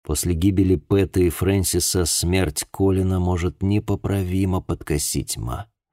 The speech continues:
Можно хоть всю ночь просидеть в кабинете, откладывая решающий момент, но всё равно придётся ей сказать. Мы допили чай.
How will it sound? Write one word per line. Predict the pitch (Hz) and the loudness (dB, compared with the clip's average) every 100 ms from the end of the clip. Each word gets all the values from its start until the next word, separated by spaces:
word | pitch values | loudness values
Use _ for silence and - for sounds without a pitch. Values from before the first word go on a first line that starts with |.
| _ _ _ _ _ _ _ _ _ _ | _ _ _ _ _ _ _ _ _ _
Можно | 107 113 120 | 0 4 4
хоть | 139 127 | 4 0
всю | - 135 | 0 2
ночь | 135 131 101 - | 4 4 2 0
просидеть | 82 - 85 85 76 | -2 -2 0 0 -2
в | - | -2
кабинете, | 85 82 90 98 85 - | 0 2 2 2 2 -2
откладывая | 64 - 80 87 87 87 85 | -6 -4 0 0 2 2 2
решающий | 82 - 92 85 80 90 | 0 0 2 2 0 0
момент, | 87 87 90 95 95 78 - | 2 2 2 2 2 0 -2
но | 82 85 82 64 - _ _ _ _ _ _ _ _ _ | -2 0 0 -2 -6 _ _ _ _ _ _ _ _ _
всё | - - 78 | -8 -6 -4
равно | 80 78 82 | -4 -4 -4
придётся | - 87 80 82 73 - 67 | -4 -2 -2 -2 -2 -2 -4
ей | 62 60 | -4 -4
сказать. | - 69 67 - - - - _ _ _ _ _ _ _ _ _ _ _ | -6 -6 -6 -8 -10 -16 -20 _ _ _ _ _ _ _ _ _ _ _
Мы | 85 110 | 0 2
допили | 110 110 104 98 | 2 2 2 2
чай. | 92 - 71 - - | 0 -4 -6 -8 -16